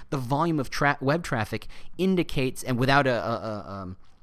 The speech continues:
a similar increase in leads, indicates that something might be wrong and they have to go investigate it. But by th-,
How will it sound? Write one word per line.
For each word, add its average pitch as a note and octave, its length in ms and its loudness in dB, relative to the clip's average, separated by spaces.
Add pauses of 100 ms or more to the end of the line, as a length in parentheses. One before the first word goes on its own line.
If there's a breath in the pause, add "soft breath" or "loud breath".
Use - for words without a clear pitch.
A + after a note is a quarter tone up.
(720)
a A#2 40 0
similar C#3+ 460 2
increase B2+ 640 -2
in G#2 520 -2
leads, B2+ 440 0 (180 loud breath)
indicates A#3 480 2
that C3+ 160 -2
something A#2+ 280 -2
might G#2 160 0
be G2+ 80 -2
wrong D#3+ 260 0
and A2+ 80 0
they G2 40 2
have F#2+ 200 -2
to F#2 60 -10
go F#2 80 -6
investigate G2+ 500 -2
it. A#2 80 -4
But - 180 4
by - 140 4
th-, - 140 -4